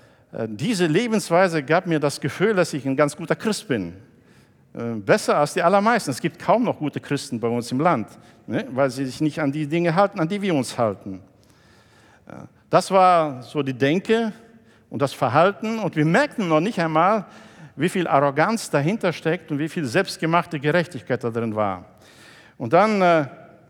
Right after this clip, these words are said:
lesen wir diesen Text in Kolosser zwei, Vers zwanzig. "Wenn ihr nun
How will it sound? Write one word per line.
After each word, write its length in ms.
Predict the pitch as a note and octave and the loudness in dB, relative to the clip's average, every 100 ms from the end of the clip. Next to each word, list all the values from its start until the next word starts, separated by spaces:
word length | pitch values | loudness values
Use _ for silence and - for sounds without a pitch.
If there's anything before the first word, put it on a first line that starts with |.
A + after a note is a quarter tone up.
| - | -6
lesen 400 | C#3 F#3 D#3+ E3+ | 0 2 2 2
wir 280 | D3+ D3 B2+ A#2+ A#2+ | 4 4 2 -2 -6
diesen 280 | D#3+ D3 C3 | -4 -2 0
Text 320 | C#3+ C#3 - | 0 -2 -2
in 100 | C3 | -4
Kolosser 400 | - B2+ B2 A#2 | 0 0 0 -4
zwei, 320 | - B2 A#2 | -6 0 0
Vers 260 | A#2+ A#2+ A2+ | 0 -4 -4
zwanzig. 640 | - A2+ G#2+ G2 E2+ - - _ _ _ _ _ _ - - - - | -4 -4 -6 -12 -16 -20 -20 _ _ _ _ _ _ -20 -20 -20 -16
"Wenn 220 | - D3+ A3 | 0 2 2
ihr 200 | G#3+ C4+ | 0 0
nun 560 | B3+ F#3+ A3+ A3+ F3+ | 2 2 2 2 -2